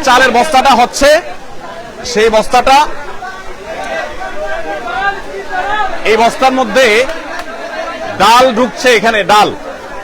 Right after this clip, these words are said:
আসসালামু আলাইকুম, ভালো আছেন সবাই? মাশাআল্লাহ।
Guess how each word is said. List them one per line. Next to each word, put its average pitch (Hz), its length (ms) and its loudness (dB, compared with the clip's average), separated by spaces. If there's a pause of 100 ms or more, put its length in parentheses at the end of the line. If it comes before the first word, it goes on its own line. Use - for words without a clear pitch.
(2250)
আসসালামু 240 380 2
আলাইকুম, 247 340 2
ভালো 240 160 4
আছেন 262 200 0
সবাই? 262 320 2 (880)
মাশাআল্লাহ। 175 420 0